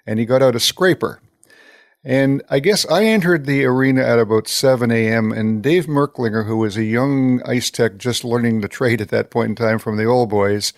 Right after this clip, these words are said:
I ran into him in the coffee room. He says to me, "If I was you, I would leave the building."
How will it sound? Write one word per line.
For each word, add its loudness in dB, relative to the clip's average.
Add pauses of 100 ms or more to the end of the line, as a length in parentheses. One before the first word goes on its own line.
(520)
I -2
ran 2
into 0
him 2
in 2
the -2
coffee -2
room. -2
He -4
says -2
to -4
me, 0 (420)
"If -8
I 2
was -4
you, 0
I 2
would -4
leave -2
the -4
building." -2